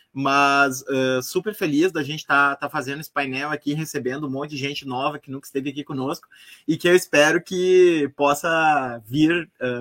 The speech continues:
novamente aqui mais vezes. Então, Ilan, vai que é tua.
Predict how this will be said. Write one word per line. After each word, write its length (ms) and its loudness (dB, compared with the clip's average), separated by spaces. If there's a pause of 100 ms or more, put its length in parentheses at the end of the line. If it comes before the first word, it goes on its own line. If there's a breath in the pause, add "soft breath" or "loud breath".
(200)
novamente 680 0
aqui 300 -6
mais 280 -4
vezes. 460 -8 (300 soft breath)
Então, 120 -2
Ilan, 360 4 (300)
vai 220 2
que 100 -4
é 20 0
tua. 400 0